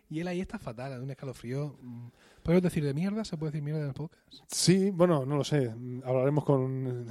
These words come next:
Speaker 2: Emilcar F M, a ver
Speaker 1: Con
Speaker 2: qué
Speaker 1: todo
Speaker 2: opina.
Speaker 1: Emilcar
Speaker 2: Con
Speaker 1: F M,
Speaker 2: todo.
Speaker 1: los Simpson.
Speaker 2: <laughs>
Speaker 1: Sí.
Speaker 2: Eh, bueno, vale. Pero, mm,
Speaker 1: Quiero decir,
Speaker 2: la
Speaker 1: mientras
Speaker 2: escena
Speaker 1: hacía
Speaker 2: esa no es
Speaker 1: Galan-
Speaker 2: seria para nada.
Speaker 1: Ya, pero mientras hacía galanzote intenso, bueno, estaba bien. Como tú dices, un chico atractivo, tal. Pero ahora ahí,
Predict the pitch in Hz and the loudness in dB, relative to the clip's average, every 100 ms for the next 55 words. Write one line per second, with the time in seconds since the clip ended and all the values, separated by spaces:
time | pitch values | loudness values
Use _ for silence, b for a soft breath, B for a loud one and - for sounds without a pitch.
0 | 131 131 131 131 123 131 127 113 120 120 | -4 -2 0 -2 0 0 -2 -4 -4 -2
1 | 117 151 131 123 117 107 127 123 123 123 | 2 0 0 -6 -10 -8 -6 -4 -2 -2
2 | - 147 156 - - 131 - - - - | -2 2 2 2 -2 -4 -6 -18 -16 -16
3 | - 147 147 147 147 147 151 233 226 226 | -8 2 6 8 8 6 6 8 10 8
4 | 180 190 180 190 b b - _ - 143 | 8 6 6 2 b b -20 _ 4 8
5 | 135 135 135 131 131 - 131 123 120 123 | 10 10 8 6 2 -6 -8 -6 -6 -10
6 | - 185 175 151 151 170 190 294 262 208 | -4 -2 2 4 6 8 10 10 10 10
7 | 208 196 175 165 139 139 135 123 151 139 | 8 10 10 10 8 2 0 0 -2 -2
8 | 139 135 139 143 196 208 214 180 196 180 | -2 -4 -6 -4 -2 0 2 2 2 0
9 | 170 185 180 - 160 202 311 - 76 107 | 0 0 -2 -2 -2 -4 -14 -20 -18 -10
10 | 123 139 113 175 135 - 135 117 113 196 | -4 -2 -2 -8 -8 -2 -2 -2 -4 -8
11 | - - 123 117 131 151 143 127 127 127 | -10 -10 -6 -4 -4 -4 -6 -6 -6 -8
12 | 117 - 175 170 165 170 - 131 135 180 | -8 -6 -4 -4 -4 -6 -4 -2 0 2
13 | 214 180 165 208 214 | 0 -2 -2 -2 -4